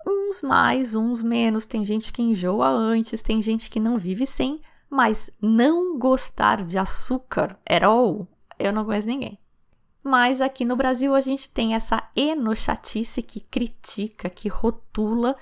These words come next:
quem prefere vinhos mais doces. Mas se você pensar no mercado americano, por exemplo, onde ou os enochatos não existem, ou são menos atuantes, ou as pessoas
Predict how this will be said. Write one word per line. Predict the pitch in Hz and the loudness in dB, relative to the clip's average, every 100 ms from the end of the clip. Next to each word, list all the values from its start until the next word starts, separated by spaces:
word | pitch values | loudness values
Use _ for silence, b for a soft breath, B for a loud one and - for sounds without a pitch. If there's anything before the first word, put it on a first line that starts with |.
| b b b - | b b b -4
quem | 294 269 | -2 0
prefere | 320 370 381 - - 247 262 | -2 -2 -2 2 2 2 0
vinhos | 254 233 233 254 | -2 -2 0 -2
mais | 240 233 247 254 | -2 0 0 0
doces. | 233 196 175 - - - b b b - | 0 0 0 -4 -8 -12 b b b -4
Mas | - 180 | 0 2
se | |
você | 262 277 330 | 2 2 0
pensar | - 330 339 - - - - - 170 196 | -2 -4 -4 -8 -4 0 2 0 -4 -4
no | 202 | 0
mercado | 190 202 196 185 - | 0 0 0 0 -2
americano, | - 240 269 214 196 - 185 175 | 0 0 0 0 -2 0 -2 0
por | 160 | -2
exemplo, | 170 180 202 214 - - | 0 0 0 0 -2 0
onde | 226 220 180 - | 2 0 -2 -2
ou | - 285 | 2 4
os | 277 190 | 4 2
enochatos | 196 190 - 185 - 175 | 0 -2 0 -2 -2 -4
não | 175 175 | -2 -2
existem, | 165 160 226 240 - 220 196 | -2 0 0 0 -2 -2 0
ou | 190 | 0
são | 208 - 185 | 0 2 2
menos | 185 185 185 180 165 | 2 0 0 -2 -2
atuantes, | 175 - 160 196 226 233 240 - | -2 0 4 6 4 2 -4 2
ou | 359 370 | 4 6
as | 269 | 4
pessoas | - 196 - 180 190 - | 0 -6 -2 0 0 -2